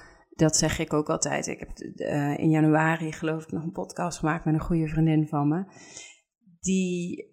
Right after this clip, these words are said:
heeft mij toen al verteld, dat was het advies van haar lactatiekundige. Wij hebben samen, ja, er zit een maandje tussen, maar wij werden allebei, eh, in dezelfde tijd moeder. En, eh, haar lactica-, lactatiekundige zei: De eerste zes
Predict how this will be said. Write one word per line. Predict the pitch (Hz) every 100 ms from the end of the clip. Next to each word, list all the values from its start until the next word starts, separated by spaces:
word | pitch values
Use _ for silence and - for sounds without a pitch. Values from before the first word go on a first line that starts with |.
| -
heeft | 160 160 180 175
mij | 175 160
toen | 165 254 269
al | 240 214
verteld, | 214 - 208 208 220 196
dat | 185 175
was | 175
het | 170 180
advies | - - 190
van | 180
haar | 175 180
lactatiekundige. | 190 180 175 170 - - 175 175 175
Wij | 160
hebben | 160 165
samen, | - 165 160 160 160 -
ja, | 156 156
er | 151
zit | 156 156
een | 151
maandje | 147 151 -
tussen, | - 151 -
maar | 147 156
wij | 156 156
werden | 147 151 -
allebei, | 147 139 135 143 139
eh, | 135 143 160
in | 156
dezelfde | 151 143 147
tijd | 156 156
moeder. | 170 220 226 226 _ - - - - _ _ _ -
En, | 190 185 185 -
eh, | 180 170
haar | 190
lactica-, | 185 185 196 190 190 -
lactatiekundige | 185 180 180 175 - 185 180 175
zei: | 175 156 160 160 - _ _ _ -
De | 175
eerste | - 262 262 220
zes | 214 196 -